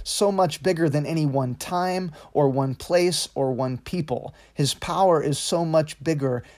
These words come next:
than any earthly power. Of earthly leaders like Philip and Emperor Augustus,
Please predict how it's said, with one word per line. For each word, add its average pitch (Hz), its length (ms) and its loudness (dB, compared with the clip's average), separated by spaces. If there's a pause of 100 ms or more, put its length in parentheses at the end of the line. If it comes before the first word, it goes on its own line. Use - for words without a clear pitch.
than 127 220 -2
any 151 460 -2 (100)
earthly 127 420 -4
power. 110 540 -10 (1900)
Of 135 180 -2
earthly 170 420 2
leaders 151 600 2
like 127 240 -2
Philip 139 540 0
and 127 440 -4
Emperor 143 520 -2
Augustus, 120 840 -4